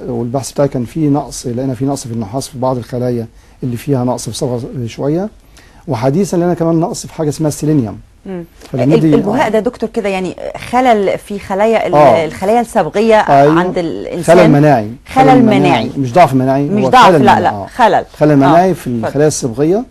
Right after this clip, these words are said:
Speaker 1: فمش قادره ت-، تنتج الايه؟ الميلانين.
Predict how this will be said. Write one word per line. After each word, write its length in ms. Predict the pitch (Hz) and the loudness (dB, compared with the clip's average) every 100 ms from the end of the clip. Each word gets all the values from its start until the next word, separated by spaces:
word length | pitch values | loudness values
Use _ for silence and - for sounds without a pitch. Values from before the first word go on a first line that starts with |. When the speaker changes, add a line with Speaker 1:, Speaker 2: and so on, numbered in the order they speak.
| - _ - | -18 _ -8
Speaker 1:
فمش 300 | 139 131 339 | -4 -4 -2
قادره 200 | 170 156 | -2 -2
ت-، 140 | - | -2
تنتج 480 | 208 - 185 151 127 | -8 -2 -2 0 -4
الايه؟ 300 | 117 135 131 - - _ - | -4 -4 -6 -10 -20 _ -10
الميلانين. 500 | 123 123 120 104 90 | -6 -2 -2 -4 -8